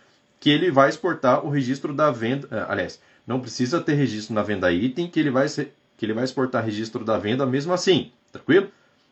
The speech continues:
Onde, vamos supor que você pegou lá pra exibir somente o I D da venda e o I D da venda item, tá? E aí, onde não acontecer a junção, se você usou o left join,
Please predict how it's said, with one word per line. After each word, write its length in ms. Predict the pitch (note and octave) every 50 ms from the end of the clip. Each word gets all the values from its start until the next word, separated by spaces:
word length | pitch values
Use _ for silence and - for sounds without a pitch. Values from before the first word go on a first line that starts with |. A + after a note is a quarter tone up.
| _ _
Onde, 600 | - D#3 G#3 A#3 A#3+ A3+ E3+ F3+ D#3 A#2 G#2+ - - _ _ _ _ _ _ _ _ _ _ _ _ _ _
vamos 240 | A#2 B2 D3 E3+ E3
supor 200 | - - E3 D3+
que 60 | D#3+
você 180 | D#3+ D3+ - C#3+
pegou 300 | B2+ D#3+ D3+ C3 C#3+ C#3
lá 160 | C3+ C3+ C3
pra 300 | - C#3 C3+ C3 A#2+ -
exibir 320 | B2 A2+ A#2 C#3 B2 A#2+ G#2
somente 380 | - - C3+ C3 D#3+ E3+ -
o 40 | F3
I 60 | D3
D 100 | A#2+ B2
da 140 | B2+ C3 B2
venda 380 | G#2+ A2+ B2+ D3 D#3+ F3 F#3 F3
e 100 | F3+ D#3
o 140 | D3+ D#3+ D#3
I 60 | C#3
D 100 | A#2+ C3
da 220 | C#3 D3+ D#3 D#3 C#3+
venda 280 | C3 D3 D3+ D3+ E3+ E3
item, 340 | C3 A2+ - - D#2+ - _ _ _ _
tá? 240 | G2+ A#2+ - - - _ _ _ _ _ _ _ _ _ _ _
E 100 | - D#3+
aí, 300 | F#3 D#3 D#3+ G3 F#3+ - _
onde 280 | - D3+ F3+ E3 C#3+ D#3
não 480 | C#3+ C#3+ E3 G#3 B3 A#3+ G#3 E3 - - _
acontecer 500 | A#2 A#2 - - A#2+ G#2+ A#2+ G#2 - A2
a 80 | G2+ F2+
junção, 500 | F2 F#2 F2 E2+ - - E3 - G#2 F2
se 100 | - A#2+
você 220 | A#2 A2+ - -
usou 340 | B2+ A#2 G#2+ F#2+ A2 G#2 F#2+
o 60 | F2+
left 360 | F#2+ G2 G2 - - - F2+ E2+
join, 320 | A2 C3+ D#3 C#3 G#2 -